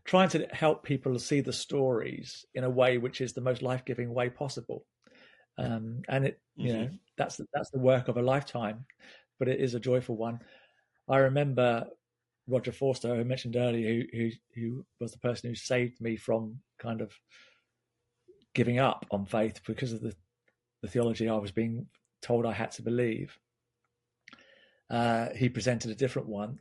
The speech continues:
Speaker 1: and I would come to him again and again with questions about the scriptures, about the Bible,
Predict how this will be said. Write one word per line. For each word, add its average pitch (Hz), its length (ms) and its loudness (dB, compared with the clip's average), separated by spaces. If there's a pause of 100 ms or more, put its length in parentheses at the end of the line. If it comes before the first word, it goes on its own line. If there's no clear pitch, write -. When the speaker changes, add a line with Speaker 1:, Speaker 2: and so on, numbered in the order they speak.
(100)
Speaker 1:
and 127 220 0 (880)
I 160 120 8
would 170 160 6
come 208 220 4
to 151 100 -2
him 127 160 2
again 156 220 4
and 143 120 0
again 135 240 2
with 117 140 -4
questions 117 600 -2
about 120 280 -2
the - 60 -10
scriptures, - 600 -6
about 120 220 -2
the 113 60 -4
Bible, 127 540 -2